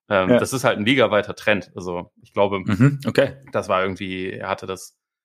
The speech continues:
Speaker 1: er hatte das auch rausgearbeitet, wenn ich's richtig im Kopf hab, war das irgendwie so, dass, ähm, im ersten Saisonmonat waren's acht Shooting Fouls pro hundert, äh, Ballbesitze, grob. Und jetzt sind's eher so zehn Komma acht, also was halt schon echt eine ziemlich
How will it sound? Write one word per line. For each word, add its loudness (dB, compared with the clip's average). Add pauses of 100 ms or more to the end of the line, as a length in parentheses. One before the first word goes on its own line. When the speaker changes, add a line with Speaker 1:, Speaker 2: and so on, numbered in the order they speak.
(180)
Speaker 1:
er 2
hatte 4
das 4
auch 0
rausgearbeitet, 4
wenn 2
ich's -4
richtig -4
im -6
Kopf -2
hab, 0
war 4
das 2
irgendwie -6
so, -10
dass, -8
ähm, -4 (640)
im -2
ersten 2
Saisonmonat 4
waren's 0 (160)
acht 0
Shooting 0
Fouls 4 (200)
pro 2
hundert, 2 (160)
äh, -8
Ballbesitze, 2
grob. 0 (480)
Und -6
jetzt 2
sind's -2
eher 4
so -2
zehn 2
Komma 4
acht, 0
also 2
was 2
halt -2
schon -4
echt -6
eine -8
ziemlich -2